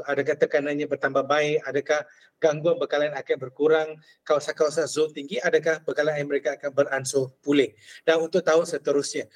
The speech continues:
So, perkara ini saya rasa bukan sesuatu yang span dan syarikat air tak boleh lakukan. Mereka sebenarnya boleh lakukan sebab maklumat sudah ada. Hanya, uh, kita tak boleh li-, uh, uh, mengharapkan dengan kenaikan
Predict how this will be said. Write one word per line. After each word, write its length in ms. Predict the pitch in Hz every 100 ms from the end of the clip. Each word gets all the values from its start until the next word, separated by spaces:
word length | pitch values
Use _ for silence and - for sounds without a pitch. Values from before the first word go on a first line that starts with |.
| - -
So, 160 | - 196
perkara 480 | - 202 220 220
ini 160 | 220 233
saya 240 | - 185
rasa 400 | 175 - 226 226
bukan 280 | - 165 196 185
sesuatu 400 | 175 170 165 190
yang 320 | 170 160 156
span 560 | - - - 170 175 170 _ _ _ -
dan 80 | 143
syarikat 400 | 139 160 156 156
air 160 | 160 165
tak 160 | 165
boleh 240 | - 143 143
lakukan. 400 | 135 - 135 120
Mereka 320 | 127 143 185
sebenarnya 320 | - 160 147
boleh 120 | 139 135
lakukan 320 | 120 139 147
sebab 240 | 143 135
maklumat 400 | 139 151 151 175 -
sudah 240 | 139 131
ada. 240 | 123 143 123 - - - -
Hanya, 480 | 165 165 233 240 226 _ _ -
uh, 160 | 147
kita 320 | 147 170 170 208
tak 160 | 175
boleh 240 | 165 160 151
li-, 240 | 151 147 -
uh, 240 | 139 139
uh, 240 | 147 143 143
mengharapkan 800 | 151 160 - 151 170 175 165 143
dengan 320 | 131 147 185 190
kenaikan 720 | 190 175 156 156 160 190